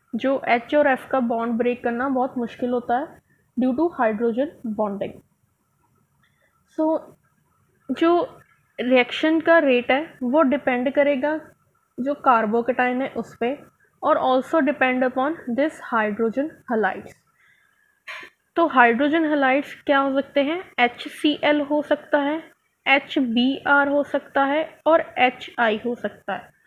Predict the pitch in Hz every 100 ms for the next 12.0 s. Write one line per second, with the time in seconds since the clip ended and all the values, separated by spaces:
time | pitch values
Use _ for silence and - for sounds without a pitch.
0 | _ _ - 240 233 269 285 285 285 277
1 | 277 294 285 294 277 262 277 277 277 311
2 | 285 240 220 240 262 254 254 254 311 320
3 | - _ _ 240 233 233 247 320 - -
4 | 285 269 285 - 277 277 294 285 262 277
5 | 285 285 320 330 - _ 240 226 214 233
6 | 320 330 - _ _ 285 311 - 220 -
7 | 214 - - _ _ _ _ 254 254 320
8 | 339 269 220 220 233 262 262 269 269 277
9 | 277 277 - 262 277 320 - 247 220 214
10 | 247 254 247 254 247 254 247 254 - 247
11 | 254 349 370 - 330 330 233 196 -